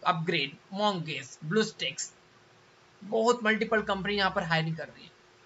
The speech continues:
लोग placed होते हैं, job पाते हैं, है ना। सोचने वाले सोचते रहेंगे, करने वाले करके दिखा देंगे। तो यहाँ पर ये आप लोग का बारी है to get a place in these big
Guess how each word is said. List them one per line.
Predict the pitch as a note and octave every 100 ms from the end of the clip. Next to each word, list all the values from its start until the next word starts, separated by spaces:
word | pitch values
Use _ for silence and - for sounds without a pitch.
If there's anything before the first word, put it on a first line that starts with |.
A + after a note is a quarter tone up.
| -
लोग | F#3+ G#3 A3
placed | G#3+ G3 F3
होते | D#3 B2+
हैं, | - - - -
job | G#3 A3+ -
पाते | E3 D3+ C#3
हैं, | C3+ - - C#3
है |
ना। | C3 E3 - - - - - - G#3
सोचने | G3+ A#3+
वाले | A#3 A3+ A3
सोचते | G3 E3+ A3
रहेंगे, | G#3 G#3 G#3+
करने | F#3+ F3+ G3+
वाले | F#3+ G3
करके | E3 E3 E3+
दिखा | E3 E3
देंगे। | D#3+ D#3
तो | D#3
यहाँ | D#3 E3
पर | E3+ E3
ये | E3 E3+
आप | G3 A#3
लोग | A3+
का | G#3+
बारी | G3 F#3 F#3+
है | F3 - - -
to | D#3+
get | E3
a | E3+
place | E3 C#3+ C#3+
in | - D#3+ C3+ B2+
these | D#3+ D#3+ - - - B2
big | E3+